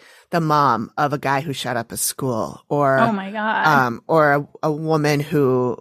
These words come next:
Speaker 1: whose husband was a serial rapist or something like that. And anyway, I've se-, it's like thirteen epis-,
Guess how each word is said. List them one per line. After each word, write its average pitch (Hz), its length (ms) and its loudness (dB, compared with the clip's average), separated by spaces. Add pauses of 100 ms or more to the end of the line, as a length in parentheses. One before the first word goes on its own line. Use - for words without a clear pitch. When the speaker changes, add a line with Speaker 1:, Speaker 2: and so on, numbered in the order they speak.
Speaker 1:
whose 147 180 -4
husband 107 460 -4
was - 360 -6
a 113 280 -6 (100)
serial 107 440 -4
rapist - 420 -10
or 147 40 -2
something 190 320 2
like 120 180 -2
that. - 160 -6 (280)
And 196 160 0
anyway, 185 240 4
I've 127 120 2
se-, - 220 -4
it's - 120 -8
like 139 160 -2
thirteen 170 400 -2
epis-, 123 360 -10